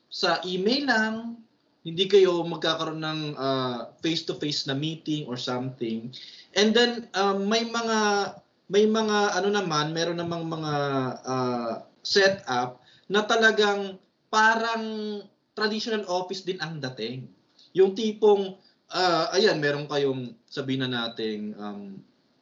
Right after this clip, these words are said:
com-, ah, company-wide meeting, mga town hall meeting. So, nagkakaroon kayo ng, ng, ah, interaction.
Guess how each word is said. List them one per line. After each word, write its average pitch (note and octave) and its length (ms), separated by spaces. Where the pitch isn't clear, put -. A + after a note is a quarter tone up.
com-, C#3+ 280
ah, C3 160
company-wide D3+ 640
meeting, E3+ 720
mga D3 320
town C3+ 320
hall C3 160
meeting. C3+ 380
So, A3 100
nagkakaroon G3 640
kayo D3+ 160
ng, C3 320
ng, C#3 220
ah, B2 320
interaction. C3 1120